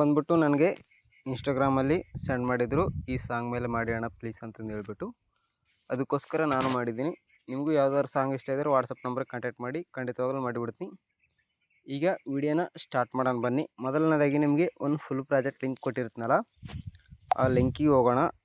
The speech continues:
ಅದು ನ್ಯೂ ಪ್ರಾಜೆಕ್ಟ್ ಅಂತಂದು ಇಂಟರ್ಫೇಸ್ ಈ ಥರ ಬಂದಿರುತ್ತೆ. just ಏನಿಲ್ಲ, ನೀವು ಇಲ್ಲಿ ಫೋಟೋ ಮಾತ್ರ ರೀಪ್ಲೇಸ್ ಮಾಡ್ಕೊಳ್ಳೋದಿರುತ್ತೆ. ಅದು ಯಾವ ಥರ ಅಂತಂದರೆ, ಇಲ್ಲಿ ಫೋಟೋ ಇದೆಯಾ ನೋಡಿ,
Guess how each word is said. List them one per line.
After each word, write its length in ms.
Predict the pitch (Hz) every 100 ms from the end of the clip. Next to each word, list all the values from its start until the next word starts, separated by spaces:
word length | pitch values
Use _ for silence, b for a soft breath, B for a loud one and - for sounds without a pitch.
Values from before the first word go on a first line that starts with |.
| _ 127
ಅದು 180 | 127 185 - _ - 131
ನ್ಯೂ 120 | 143 147
ಪ್ರಾಜೆಕ್ಟ್ 380 | 139 123 143 -
ಅಂತಂದು 280 | 143 139 139 151
ಇಂಟರ್ಫೇಸ್ 340 | 127 127 147 143
ಈ 20 | 123
ಥರ 80 | 120
ಬಂದಿರುತ್ತೆ. 380 | 113 113 110 160 269 - - - - - - - - _ - - _ _ - _ _ - 127
just 240 | 160 - 156
ಏನಿಲ್ಲ, 240 | 151 147 143
ನೀವು 120 | 139
ಇಲ್ಲಿ 140 | 147 185 - -
ಫೋಟೋ 280 | 135 160 170
ಮಾತ್ರ 260 | 160 - 156 135
ರೀಪ್ಲೇಸ್ 300 | 143 160 -
ಮಾಡ್ಕೊಳ್ಳೋದಿರುತ್ತೆ. 640 | 131 - 117 107 104 - - - _ - - - _ - - -
ಅದು 100 | 127 143
ಯಾವ 100 | 131 131
ಥರ 80 | 143 139
ಅಂತಂದರೆ, 360 | 147 127 127 165 - - - 135
ಇಲ್ಲಿ 180 | 139 160 -
ಫೋಟೋ 260 | 131 156 151
ಇದೆಯಾ 180 | 147 127
ನೋಡಿ, 160 | 120